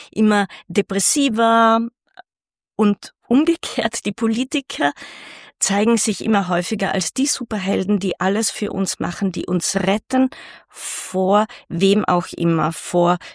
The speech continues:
der bösen Technik, vor der bösen Elite, vor der böse-, bösen Wissenschaft, vor allem, was Vogue ist oder sonst. Und wenn man immer nur so etwas hört, das sind ja ganz alte Mittel der Propaganda,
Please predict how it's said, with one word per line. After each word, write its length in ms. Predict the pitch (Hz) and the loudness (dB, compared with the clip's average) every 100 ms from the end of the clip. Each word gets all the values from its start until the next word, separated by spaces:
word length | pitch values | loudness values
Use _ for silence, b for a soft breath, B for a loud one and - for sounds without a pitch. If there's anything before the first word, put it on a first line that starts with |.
| - | -4
der 80 | 175 | -2
bösen 400 | 175 165 180 165 | 2 2 2 0
Technik, 480 | - - - - - | -2 -4 -4 -4 -6
vor 220 | - 180 | 0 2
der 100 | 180 | 2
bösen 340 | 170 160 175 | 0 -2 -2
Elite, 520 | - 165 165 160 165 | -2 -2 -2 -4 -4
vor 240 | 156 - 190 | -4 0 0
der 100 | 143 | 2
böse-, 380 | 151 156 170 - B B | 0 -2 -2 -4 B B
bösen 320 | 175 170 175 | 0 2 0
Wissenschaft, 800 | 185 226 - 226 - 180 - - B B B | 0 -2 -2 -2 0 -2 -2 -8 B B B
vor 580 | - - 180 180 185 | -10 -4 0 2 0
allem, 300 | 160 160 160 | 0 0 0
was 160 | 156 - | -2 -4
Vogue 420 | 151 165 165 - - | 0 2 2 -2 -8
ist 340 | 151 151 - | -4 -4 -4
oder 220 | - 151 151 | -6 -6 -4
sonst. 520 | - - - - - B B B B B - | -4 -4 -6 -8 -14 B B B B B -2
Und 360 | 196 190 175 | 2 4 4
wenn 140 | 202 196 | 4 4
man 140 | 202 | 4
immer 260 | - 262 277 | 4 4 6
nur 220 | 233 202 | 4 2
so 180 | - 185 | 0 -2
etwas 460 | 180 175 - - | -2 -2 -4 -2
hört, 180 | 185 - | -2 -2
das 160 | 190 - | -4 -2
sind 120 | 175 | 0
ja 80 | 170 | 0
ganz 340 | 156 156 160 - | 0 0 -2 -2
alte 440 | 160 156 - 165 - B B B | -2 -2 0 -2 -2 B B B
Mittel 460 | 190 190 - 214 180 | 2 2 0 0 0
der 100 | 170 | -2
Propaganda, 840 | - 175 170 - 151 185 220 233 | -4 -4 -4 -2 -2 0 0 -2